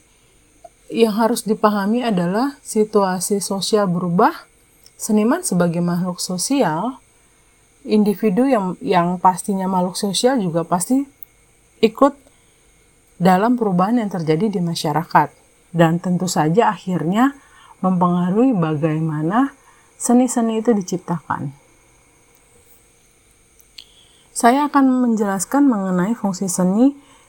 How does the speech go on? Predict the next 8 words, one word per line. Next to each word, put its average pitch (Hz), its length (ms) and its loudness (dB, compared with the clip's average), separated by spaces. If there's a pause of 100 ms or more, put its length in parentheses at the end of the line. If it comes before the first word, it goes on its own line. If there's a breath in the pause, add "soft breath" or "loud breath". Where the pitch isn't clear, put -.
(500 loud breath)
yang 208 400 0
saya 196 480 0
ambil 208 320 2
materinya 202 640 0
dari 175 240 0
buku 180 640 -2 (560)
Understanding 190 640 2
Art 214 300 0